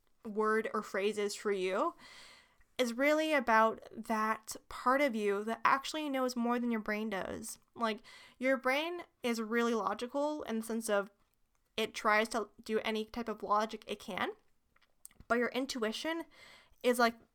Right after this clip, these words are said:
the real side of you, like, the part that you can't actually argue with because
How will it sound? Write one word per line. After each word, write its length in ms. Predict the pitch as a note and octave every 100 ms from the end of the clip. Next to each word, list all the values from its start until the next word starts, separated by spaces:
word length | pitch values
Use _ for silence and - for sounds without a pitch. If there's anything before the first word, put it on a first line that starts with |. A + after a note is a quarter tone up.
| -
the 140 | A#3
real 340 | A3 A3+ A3 G#3+
side 260 | - -
of 100 | -
you, 280 | - - G#3+ -
like, 100 | A3+
the 80 | A3
part 380 | - B3 C#4+
that 160 | B3 G#3
you 140 | G#3+
can't 400 | A3+ - G#3 A#3+ -
actually 580 | F#3 - - G#3+ G3 -
argue 320 | - G3+ A#3
with 240 | C#4+ E4 D#4+
because 580 | A3+ - G#3+ G3+ -